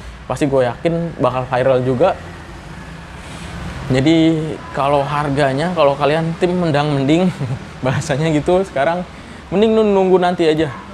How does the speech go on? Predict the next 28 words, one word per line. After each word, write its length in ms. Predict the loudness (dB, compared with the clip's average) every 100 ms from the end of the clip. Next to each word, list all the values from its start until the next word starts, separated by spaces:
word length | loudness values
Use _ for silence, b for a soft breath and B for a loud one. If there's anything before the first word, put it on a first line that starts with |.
| -4
tiga, 320 | 2 4 2
tiga 240 | 0 0 0
atau 160 | 0
empat 160 | -2 -2
bulan 240 | -2 -2
ke 80 | -2
depan, 240 | 0 0 0
itu 160 | 0 0
harganya 240 | 2 0
pasti 240 | -2 -4 -4
normal. 320 | -4 -6 -10 -14 -18 -18 -8 -2
Kayak 100 | 2
helmnya 240 | 2 2 -2
aja 200 | 0 2 0
setelah 240 | -2 -4
tiga 220 | -2 -2 -2 -2
atau 80 |
empat 240 | -4 -6 -4
bulan, 400 | 0 0 0 -2 -4
itu 160 | -4
kayak 240 | -4 -4 -6
T 160 | -6
T 80 | -4
Course 400 | 0 0 0 -6
bener-bener 400 | -4 -2 -2 -2
normal 480 | -2 -2 -2 -4 -6 B B -8
untuk 240 | -6 -4
harganya. 480 | -2 -2 -2 -2